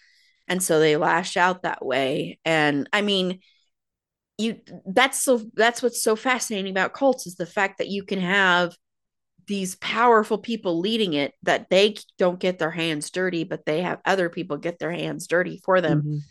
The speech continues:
Speaker 1: Not saying they don't do horrible things, but I'm just saying for some of them. And you see that, I think, with Sadie. Sadie to me is so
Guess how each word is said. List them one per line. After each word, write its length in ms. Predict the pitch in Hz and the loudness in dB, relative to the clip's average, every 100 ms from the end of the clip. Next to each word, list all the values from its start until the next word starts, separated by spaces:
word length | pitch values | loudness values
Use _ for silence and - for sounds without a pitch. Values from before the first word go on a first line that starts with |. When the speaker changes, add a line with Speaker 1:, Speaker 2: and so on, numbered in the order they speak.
| _ _ _ _ - | _ _ _ _ 0
Speaker 1:
Not 200 | 233 - | 2 2
saying 220 | 196 170 | 2 2
they 100 | 151 | 2
don't 140 | 139 | 0
do 160 | 143 135 | -2 -2
horrible 300 | 135 127 135 | -2 -4 -6
things, 320 | - 104 - | -8 -10 -6
but 100 | 170 | -4
I'm 140 | 170 | -2
just 200 | 165 156 | -2 -2
saying 240 | - 165 156 | -2 -2 -4
for 120 | - | -6
some 240 | 143 151 147 | -6 -4 -4
of 100 | 135 | -4
them. 200 | 127 127 | -6 -6
And 160 | 123 - _ _ _ _ | -8 -10 _ _ _ _
you 120 | 175 | -4
see 220 | - 208 | -2 2
that, 240 | 196 156 - - | 6 6 2 -2
I 80 | |
think, 200 | 160 160 | 0 -2
with 100 | 123 | -2
Sadie. 500 | - - 147 127 117 143 | -4 2 2 2 -4 -6
Sadie 400 | - 185 196 180 | 0 0 0 -4
to 80 | 175 | -4
me 260 | 160 151 | -4 -2
is 180 | 147 - | -4 -4
so 540 | - 156 147 143 151 | -2 2 2 0 -2